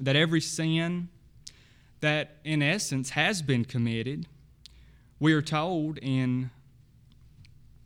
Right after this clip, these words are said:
Hebrews chapter nine, verses fifteen, sixteen, and seventeen, that that sacrifice covered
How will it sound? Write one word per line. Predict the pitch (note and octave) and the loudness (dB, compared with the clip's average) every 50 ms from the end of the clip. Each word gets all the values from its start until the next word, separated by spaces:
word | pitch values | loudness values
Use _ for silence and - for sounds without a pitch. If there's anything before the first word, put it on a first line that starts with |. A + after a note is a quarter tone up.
| - - - - - - - - - - - - - - | -20 -20 -20 -20 -20 -20 -20 -20 -20 -20 -20 -20 -8 0
Hebrews | - D#3+ E3 D3 D#3+ D3+ C#3 | 2 4 4 6 4 2 2
chapter | - - D#3 D3+ D3+ - C#3 | 0 -4 -4 -4 -4 -2 -2
nine, | B2+ C3 C3+ C#3 E3+ F#3 F3 D#3 D3 | -2 -2 -2 -4 -4 -4 -4 -4 -4
verses | C3+ C#3 C#3 C3+ C3+ B2+ A2+ - | -2 -2 -4 -4 -4 -6 -8 -6
fifteen, | - - E3 E3 D#3+ - - E3+ D#3+ D#3 D#3 | -6 -4 -4 -4 -6 -6 -4 -4 -2 -2 -2
sixteen, | D3+ - - E3 D#3+ - - - D#3+ D#3 | -4 -4 -4 -4 -4 -4 -4 -2 -2 0
and | D3+ C#3+ C#3 | 0 0 -2
seventeen, | - - D#3 D#3+ E3+ E3+ D3 - C#3+ C#3 C3+ | -2 -2 -4 -2 -2 -4 -2 -2 0 0 0
that | C3 B2+ | 0 -2
that | - D#3 E3 - | -4 -4 -4 -4
sacrifice | - - D#3+ D3 F3 F3+ - - C3 - - B2+ B2 B2 C3 C#3 C3+ - - | -4 -4 -2 -2 -4 -4 -6 -8 -8 -8 -8 -8 -8 -8 -8 -10 -12 -12 -12
covered | - - - D3+ D#3+ F#3 D#3+ C#3 C3 C3+ C3+ | -8 -2 0 0 0 0 -2 -4 -6 -6 -8